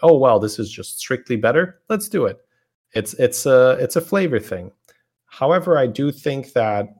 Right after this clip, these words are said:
um, you know, continuing to experiment and changing the experience, uh, over time, it's, it's gonna be needed. I, I think if you are, uh, there's also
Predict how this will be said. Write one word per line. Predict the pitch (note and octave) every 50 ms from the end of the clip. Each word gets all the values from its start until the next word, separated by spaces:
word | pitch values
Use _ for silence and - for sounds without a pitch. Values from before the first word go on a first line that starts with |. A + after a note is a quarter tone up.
| _ -
um, | - G2 F#2 F#2 F2+ F2+ F2+ F#2+ G2 - - -
you | A#2 A2
know, | G#2 G2
continuing | - A2 G#2 - D3+ D3+ D#3 D3+ D3 D3+
to | - B2
experiment | G#2+ - - - - - G2+ G2+ G#2 G#2+ G#2 G#2 G#2 G#2 G#2+ - _ _ _ _ _ _ _ _
and | - G#2 G2 G2 G2 G2+ G2 - - _ _ _ _ _ _ _ _ _ _
changing | - - - - - B2 B2 C#3 C#3+ B2 C3+ C3 B2 A#2+
the | A2+ A2 G#2+
experience, | G#2 - - - - - - G2+ F#2+ G2 G2+ G#2 A2 A2 G#2+ - - - - - - _ _ _
uh, | - F#2+ F#2 F#2 -
over | A2 G#2 G2+ G#2
time, | G2+ - - G2+ A2 D3+ E3 D#3+ -
it's, | - A2 G#2+ - -
it's | - A2+ -
gonna | - - A#2 A2+ G#2+
be | G2+ G2+ F#2+
needed. | F#2 F2+ F2 F2+ F#2+ F#2+ - - _ _ -
I, | A2 G#2+ -
I | A2
think | - - B2 B2 -
if | C3 B2 -
you | A#2 A2 G#2+
are, | G#2 G2+ G2+ G2+ G2+ G2 G2+ G2+ - _ _ _ _ _ _ _ _ _ _ _ _ _ _ -
uh, | - G#2+ F#2+ F#2 F#2 A2+
there's | A#2+ B2+ A#2 F#3+
also | G#3 A3 G#3+ - G#3 F3+ E3 D#3 C#3 - -